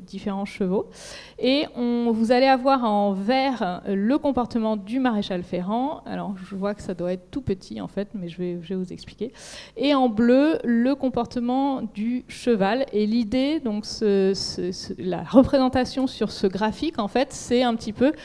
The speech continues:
comment évoluent les comportements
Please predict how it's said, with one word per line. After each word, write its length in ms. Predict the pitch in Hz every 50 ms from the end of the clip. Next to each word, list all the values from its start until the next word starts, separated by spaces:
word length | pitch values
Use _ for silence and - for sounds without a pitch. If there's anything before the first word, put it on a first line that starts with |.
| - - - - - _ - - _ _
comment 440 | - - 294 269 262 285 294 - -
évoluent 500 | - 254 254 233 233 247 240 240 269 294
les 160 | 269 262 262
comportements 840 | 254 - 247 233 233 233 220 - - 240 220 226 247 262 277 285